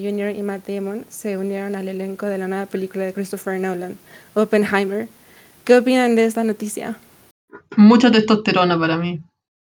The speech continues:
Speaker 2: <laughs>
Speaker 1: Digo, pero tiene un poco de sentido, ¿no? Supongo que por el tema y por el, la época en donde se sitúa.
Speaker 2: Estos elencos de, de estrellas son pocos directores que en la actualidad pueden,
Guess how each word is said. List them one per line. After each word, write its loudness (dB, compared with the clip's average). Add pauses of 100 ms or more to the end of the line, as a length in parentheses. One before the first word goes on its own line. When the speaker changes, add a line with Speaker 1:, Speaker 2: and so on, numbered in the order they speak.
Speaker 2:
<laughs> 8 (840)
Speaker 1:
Digo, 6
pero 6
tiene 2
un 2
poco 2
de 2
sentido, 0
¿no? -2
Supongo 0
que -4
por 0
el -4
tema 2
y 2
por -6 (260)
el, -2
la -2
época -4
en -4
donde -2
se -8
sitúa. -6 (420)
Speaker 2:
Estos 2
elencos 2
de, 2
de -2
estrellas -2
son -4
pocos 0
directores 2
que -2
en 0
la 2
actualidad 0
pueden, 2